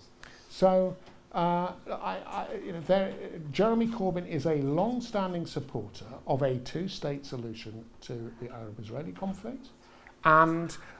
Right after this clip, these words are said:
uh, he wants to achieve peace. Unfortunately, uh, you know, the efforts of people like Trump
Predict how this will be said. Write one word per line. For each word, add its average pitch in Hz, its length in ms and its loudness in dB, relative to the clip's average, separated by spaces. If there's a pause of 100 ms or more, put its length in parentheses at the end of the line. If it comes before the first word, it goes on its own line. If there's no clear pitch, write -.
uh, 160 220 8
he 175 220 -4
wants 151 460 -2
to - 140 -10 (100)
achieve 180 500 -8 (200)
peace. 285 380 -10
Unfortunately, 151 960 -2 (520)
uh, 151 540 10
you 160 60 0
know, 139 80 2
the 139 400 8
efforts 196 360 4
of 147 160 0
people 156 380 -2
like 151 260 -2
Trump 226 440 -4